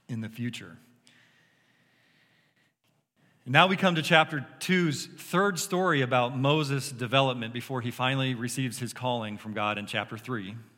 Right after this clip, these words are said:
which we'll get to next sermon. Let's look at verses sixteen through twenty-two. This is the third story about Moses' development that God gives us about his life. Now, the priest of Midian,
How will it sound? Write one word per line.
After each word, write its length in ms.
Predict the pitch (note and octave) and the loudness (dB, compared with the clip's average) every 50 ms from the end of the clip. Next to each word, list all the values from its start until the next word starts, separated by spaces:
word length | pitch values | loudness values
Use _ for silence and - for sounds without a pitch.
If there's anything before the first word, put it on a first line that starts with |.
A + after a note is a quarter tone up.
| _ _ _ _ | _ _ _ _
which 200 | - A2+ A2+ - | -16 -14 -14 -12
we'll 100 | A2+ G#2+ | -12 -10
get 160 | G2+ A2 G#2+ | -8 -8 -8
to 240 | - - A2 G#2+ G#2 G#2+ G#2+ - _ _ _ _ _ _ _ _ _ _ _ _ _ _ _ _ _ - - - | -8 -8 -8 -8 -8 -12 -16 -20 _ _ _ _ _ _ _ _ _ _ _ _ _ _ _ _ _ -16 -12 -8
next 220 | B2 A#2 A#2 - | -8 -8 -8 -8
sermon. 280 | - A#2 G#2+ G2+ G2 F2+ - - _ _ _ _ _ _ _ _ _ _ _ _ _ _ _ _ _ _ _ _ _ _ _ _ _ _ _ _ _ _ _ _ - | -10 -8 -8 -8 -10 -12 -16 -20 _ _ _ _ _ _ _ _ _ _ _ _ _ _ _ _ _ _ _ _ _ _ _ _ _ _ _ _ _ _ _ _ -14
Let's 160 | A#2+ - - | -12 -6 -4
look 140 | C3+ - C3 | -4 -4 -4
at 60 | A2+ | -4
verses 320 | - B2+ A#2+ - B2+ A2 | -2 -4 -4 -4 -6 -8
sixteen 540 | - - D3 C#3+ - - - C#3+ C#3 C3+ C3 | -6 -4 -4 -4 -4 -6 -4 -2 0 0 0
through 120 | B2+ B2+ A#2 | -2 -6 -8
twenty-two. 540 | - - B2+ B2 A#2 A#2 - B2+ A#2+ A2 | -6 -4 -4 -4 -4 -4 -4 -4 -4 -2
This 160 | G#2+ B2 A#2+ - | -4 -4 -6 -6
is 140 | A2+ A2 | -8 -10
the 80 | G#2+ A2 | -10 -12
third 340 | A2 - D#3 D#3 D3 C3+ A#2+ | -8 -2 0 0 0 0 -2
story 380 | - - - A2+ G#2+ G#2 G2+ | -6 -8 -8 -8 -8 -6 -8
about 320 | G#2+ G#2 G#2+ G2+ G2 G#2+ A#2 | -6 -4 -4 -4 -4 -6 -8
Moses' 500 | G#2 G#2 G#2+ A2 A2+ A2 A#2 C3 A#2+ - | -8 -6 -4 -4 -6 -6 -6 -8 -10 -8
development 680 | - D3 C3+ A#2+ A#2+ A#2+ A2 G2+ G2+ G#2+ G2+ G2+ G2+ | -8 -8 -6 -2 -2 -2 -2 -2 -4 -8 -12 -14 -10
that 160 | - A2 G2+ - | -10 -12 -8 -6
God 400 | G#2+ G2+ G2 G2+ G#2 A2+ A2+ - | -4 -4 -4 -6 -8 -10 -12 -8
gives 260 | A2 G#2 F2 E2 F#2 | -8 -8 -8 -10 -12
us 160 | F#2+ F#2+ - | -14 -12 -12
about 260 | A2 E2+ F#2+ G2 G2 | -12 -10 -10 -10 -10
his 140 | G2 F#2+ F2+ | -10 -12 -10
life. 360 | A2 G#2 G2 F#2+ E2+ - - - _ _ _ _ _ _ - - - - - - - - _ | -8 -6 -6 -6 -8 -10 -18 -20 _ _ _ _ _ _ -20 -20 -20 -20 -20 -20 -20 -4 _
Now, 260 | - E3+ F3 D#3+ D3 | 6 8 8 8 6
the 100 | C3+ C#3 | 4 0
priest 440 | C3+ - F#3+ G#3+ B3 A#3 - - - | -2 2 4 4 4 4 2 2 0
of 160 | F3+ D3 C3 | 0 2 2
Midian, 680 | D3+ D#3 D#3+ D#3+ C#3 C3 B2 B2+ C3+ F#3 A#3+ C4 C#4 - | 4 6 6 6 6 4 4 2 2 2 2 0 -4 -6